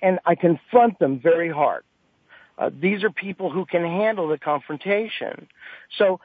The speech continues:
after they are able to acknowledge and we're able to show them through their own behavior, uh, proof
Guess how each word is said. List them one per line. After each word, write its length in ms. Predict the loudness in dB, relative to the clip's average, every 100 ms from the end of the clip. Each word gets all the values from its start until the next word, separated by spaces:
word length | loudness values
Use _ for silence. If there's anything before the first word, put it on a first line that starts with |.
| _ 0
after 360 | 2 2 0
they 160 | 2 4
are 160 | 4 4
able 360 | 0 2 0
to 160 | 2 0
acknowledge 640 | 2 4 4 4 2 0
and 120 | -4 0
we're 160 | 2
able 180 | 2 -4
to 120 | -8 -6 0
show 240 | 2 2
them 240 | 2 -2 -2
through 140 | -8 -2
their 160 | 0
own 160 | 0 -2
behavior, 840 | -8 -4 -2 -2 -2 0 0 0 -4 -18 -20 -8
uh, 140 | -2 -2 0
proof 340 | 2 2